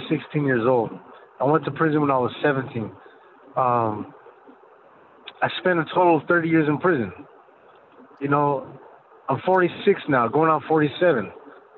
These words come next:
So, I mean, do the math. Look how much I didn't experience. Now I'm doing that. You know, so even, even if it's just to go to a Dodger game,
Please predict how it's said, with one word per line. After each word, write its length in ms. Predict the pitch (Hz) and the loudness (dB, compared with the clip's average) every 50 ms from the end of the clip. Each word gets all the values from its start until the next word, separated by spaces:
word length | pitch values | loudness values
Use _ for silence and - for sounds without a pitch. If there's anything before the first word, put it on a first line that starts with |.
| - - - | -18 -10 -4
So, 80 | - 143 | -2 0
I 80 | 143 | 0
mean, 120 | 143 139 135 | 0 0 0
do 120 | 151 156 | 0 0
the 80 | 147 147 | 2 2
math. 260 | 143 160 156 135 123 | 2 2 2 2 2
Look 180 | 139 160 151 | 0 0 0
how 100 | - 170 | 0 0
much 220 | 165 165 165 160 156 - | 2 2 0 0 2 0
I 80 | 151 131 | 0 0
didn't 280 | 123 139 147 143 135 | 2 0 0 0 0
experience. 600 | 123 107 - - - 156 160 147 131 113 101 92 - - - - - - - - - - - | -2 -4 -6 -6 -2 0 0 2 0 0 -4 -6 -10 -18 -20 -20 -20 -20 -20 -20 -20 -10 -4
Now 320 | 113 123 135 139 139 135 | -2 0 2 2 2 2
I'm 160 | 131 123 117 113 | 0 -2 -2 0
doing 300 | 131 139 139 135 120 110 | 0 2 2 2 2 0
that. 200 | 98 87 85 - - - - - - - - - - - - - - - | 0 -2 -4 -6 -12 -18 -20 -20 -20 -20 -20 -20 -20 -20 -20 -16 -10 -4
You 80 | 113 | -2
know, 220 | 113 120 120 120 113 117 131 | 2 2 2 2 0 -2 0
so 160 | 127 120 123 | 0 2 2
even, 360 | 143 160 156 165 165 151 147 | 2 2 2 2 2 2 2
even 200 | 165 165 170 170 | 2 4 4 4
if 100 | 170 151 - | 2 2 0
it's 180 | 151 139 - - | -2 -2 -2 -2
just 180 | 160 151 - | -4 -2 -2
to 80 | - 151 | -2 2
go 140 | 143 151 151 | 4 4 4
to 220 | 139 135 123 113 | 6 4 4 2
a 160 | 107 98 - | 0 0 0
Dodger 380 | 131 131 139 151 147 123 120 113 | 0 2 2 2 0 -2 -4 -6
game, 560 | 104 110 113 110 104 98 92 76 67 - - | -4 -2 -2 -2 -2 -2 -4 -6 -10 -12 -16